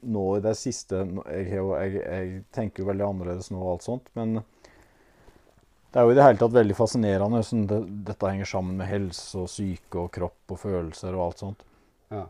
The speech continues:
Speaker 1: Men nå i det siste så har jeg hatt, av og til, så har jeg hatt sett at, eh, eh, si Misjonssambandet for eksempel, eller andre, de miljøene legger fram det samme bibelsynet.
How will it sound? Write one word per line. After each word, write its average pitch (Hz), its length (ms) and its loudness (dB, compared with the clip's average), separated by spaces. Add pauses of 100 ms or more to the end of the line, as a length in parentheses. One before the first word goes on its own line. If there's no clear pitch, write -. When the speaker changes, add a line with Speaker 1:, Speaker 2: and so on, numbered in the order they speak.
Speaker 1:
Men 123 160 0
nå 120 140 4
i 127 40 6
det 135 80 -2
siste 135 300 -6
så 139 100 2
har 139 80 8
jeg 135 140 2
hatt, - 360 -4
av 120 180 0
og 131 120 -2
til, 139 340 4 (420)
så 127 260 2
har 131 120 4
jeg 117 140 0
hatt - 420 -6 (100)
sett - 580 -6
at, 113 380 -6
eh, 110 600 2 (560)
eh, 104 400 -4
si 104 300 -2
Misjonssambandet 101 1000 -4
for 110 120 -6
eksempel, 101 440 -10
eller 101 240 -2
andre, 92 460 -6 (720)
de 95 220 -4
miljøene 95 600 -2 (1120)
legger 104 340 -4
fram 98 360 -2
det 98 80 -6
samme 101 360 -2
bibelsynet. 101 640 -4